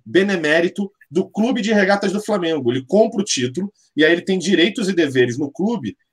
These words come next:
né? Ele pode ter não sei quantos dependentes pra poder, é, frequentar o clube,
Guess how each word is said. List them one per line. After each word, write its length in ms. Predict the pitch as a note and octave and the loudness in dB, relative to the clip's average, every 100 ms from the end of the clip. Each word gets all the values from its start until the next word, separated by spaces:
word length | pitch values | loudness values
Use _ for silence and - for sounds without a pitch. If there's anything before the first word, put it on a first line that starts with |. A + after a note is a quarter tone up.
| _ - | _ -2
né? 160 | C#3+ | 2
Ele 140 | C#3+ A#2+ | 2 2
pode 260 | C3+ B2 | 0 0
ter 380 | C#3+ C3 G#2+ F2 _ _ B2 | 2 4 2 0 _ _ -4
não 180 | C#3 | -2
sei 200 | C3+ D#3 | 0 -2
quantos 260 | C#3 C3 B2 | -2 -6 -4
dependentes 580 | C3 B2+ D3+ C#3 D3 - | -4 -2 -2 -2 -4 -4
pra 120 | B2 | -6
poder, 520 | B2+ A#2+ B2 A#2 F#2+ - _ - | -2 0 2 2 0 -6 _ -4
é, 240 | D3+ C3+ | 2 2
frequentar 640 | B2+ D#3 D3+ D#3+ B2 A#2+ G#2 | 2 -2 0 -4 0 0 0
o 80 | - | -4
clube, 600 | A3 A3 G#3 F3 F3 | -2 0 0 -2 -4